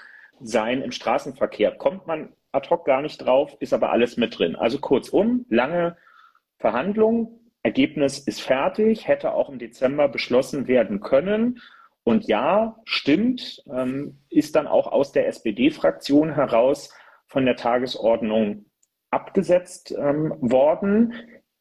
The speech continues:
Ich weiß es nicht exakt. Ich vermute tatsächlich, weil dieser Haushaltsstreit jetzt so groß gewesen ist Ende des Jahres, dass es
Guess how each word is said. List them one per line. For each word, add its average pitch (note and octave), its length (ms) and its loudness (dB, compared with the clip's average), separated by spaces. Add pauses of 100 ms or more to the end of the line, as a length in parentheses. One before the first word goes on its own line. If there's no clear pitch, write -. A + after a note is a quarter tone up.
Ich C3+ 200 0
weiß A#2 300 0
es - 140 -16
nicht C3+ 280 -12
exakt. - 480 -10
Ich - 120 -16
vermute C3 460 0
tatsächlich, B2 600 0
weil A#2 120 4
dieser A2 320 0
Haushaltsstreit A#2+ 840 0
jetzt A2 240 -2
so B2 160 2
groß C3 380 0
gewesen C#3+ 520 2
ist C3+ 240 0
Ende B2+ 280 2
des B2 180 -8
Jahres, A#2+ 420 0
dass A2+ 200 0
es - 240 -18